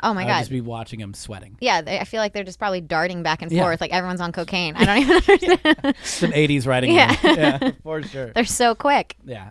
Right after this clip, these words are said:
Speaker 2: that show's so good.
Speaker 1: I mean, I, yeah, I have a lot of favorite shows. That would be, like, my favorite comedy. I'm really into, I just watched, finished Mindhunter. That show blew me away, too.
Speaker 2: I've heard that's good.
Speaker 1: Yeah, it's
Speaker 2: I
Speaker 1: really
Speaker 2: haven't,
Speaker 1: good.
Speaker 2: I haven't done
Speaker 1: It's really
Speaker 2: that.
Speaker 1: slow, but it's, like, a nice, slow, chilling simmer.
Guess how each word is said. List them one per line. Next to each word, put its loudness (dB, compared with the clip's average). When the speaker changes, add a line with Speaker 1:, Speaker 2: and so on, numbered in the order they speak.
Speaker 2:
that -10
show's -10
so -16
good. -20
Speaker 1:
I 0
mean, 2
I, 8
yeah, 6
I 6
have 6
a 4
lot 6
of -6
favorite -4
shows. -6
That -2
would -4
be, -8
like, -8
my -12
favorite -10
comedy. -10
I'm -10
really -6
into, -12
I -8
just -10
watched, -12
finished -16
Mindhunter. -10
That -10
show -10
blew -10
me -10
away, -8
too. -10
Speaker 2:
I've -4
heard -2
that's -4
good. -4
Speaker 1:
Yeah, -8
it's -4
Speaker 2:
I -2
Speaker 1:
really -4
Speaker 2:
haven't, -6
Speaker 1:
good. -8
Speaker 2:
I -4
haven't -6
done -8
Speaker 1:
It's -6
really -2
Speaker 2:
that. -4
Speaker 1:
slow, -6
but -4
it's, -10
like, -12
a -10
nice, -12
slow, -10
chilling -16
simmer. -16